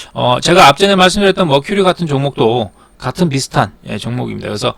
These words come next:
다산 네트워크와 머큐리도 같이 한번 놓고 보시고, 어, 앞으로도 또 조-, 좋은 종목 있으면 계속 또 올려드리겠습니다. 그래서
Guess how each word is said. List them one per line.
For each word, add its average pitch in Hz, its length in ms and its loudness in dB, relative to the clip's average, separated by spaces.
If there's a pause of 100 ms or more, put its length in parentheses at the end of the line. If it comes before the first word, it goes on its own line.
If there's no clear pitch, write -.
(220)
다산 139 280 -4
네트워크와 123 500 -4
머큐리도 123 600 -4
같이 - 280 -10
한번 123 220 -2
놓고 107 260 -8
보시고, 107 500 -2 (420)
어, 98 380 -10
앞으로도 143 480 -2 (140)
또 123 120 -10
조-, 120 140 -10
좋은 123 280 -2
종목 117 260 -4
있으면 107 380 -6
계속 123 260 -6
또 131 100 -6
올려드리겠습니다. 117 640 -2
그래서 113 220 -8